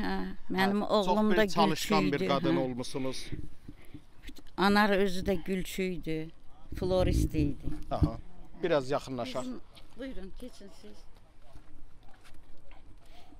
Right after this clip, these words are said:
Speaker 2: Belə bir, öncə bir
Speaker 1: Bunların
Speaker 2: bu
Speaker 1: hamısını
Speaker 2: çiçəklərdən, bu
Speaker 1: mən
Speaker 2: ağaclardan bir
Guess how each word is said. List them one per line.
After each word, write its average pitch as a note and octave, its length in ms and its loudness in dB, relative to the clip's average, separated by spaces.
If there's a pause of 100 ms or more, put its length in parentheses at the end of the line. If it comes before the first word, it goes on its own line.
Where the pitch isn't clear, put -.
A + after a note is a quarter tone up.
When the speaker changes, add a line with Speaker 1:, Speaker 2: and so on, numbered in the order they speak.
(1080)
Speaker 2:
Belə D3+ 260 6
bir, D3 100 2
öncə D3+ 440 2
bir D#3 140 2
Speaker 1:
Bunların - 1000 -8
Speaker 2:
bu F3 60 6
Speaker 1:
hamısını A#3 140 2
Speaker 2:
çiçəklərdən, D3+ 840 6
bu D#3 60 6
Speaker 1:
mən D3 240 6
Speaker 2:
ağaclardan C3+ 640 4
bir C3 140 -2